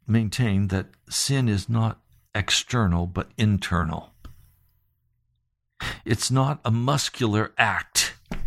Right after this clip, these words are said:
It's not the volition that causes the muscular action. It's not an involuntary feeling or desire. It must be voluntary in our heart,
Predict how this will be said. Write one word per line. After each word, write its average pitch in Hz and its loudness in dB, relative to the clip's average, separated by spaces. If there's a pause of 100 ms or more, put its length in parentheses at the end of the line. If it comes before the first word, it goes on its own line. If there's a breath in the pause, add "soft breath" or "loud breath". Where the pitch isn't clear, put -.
(180 loud breath)
It's 120 -2
not 135 2
the 135 -2
volition 127 0
that 110 -2
causes 127 0
the 120 0
muscular 120 0
action. 107 0 (320 loud breath)
It's - 0
not 139 0
an 135 0
involuntary 135 2
feeling 139 0
or 113 0
desire. 107 0 (280 loud breath)
It 143 0
must 139 -2
be 127 0
voluntary 139 0 (720 soft breath)
in 117 0
our 117 2
heart, - -2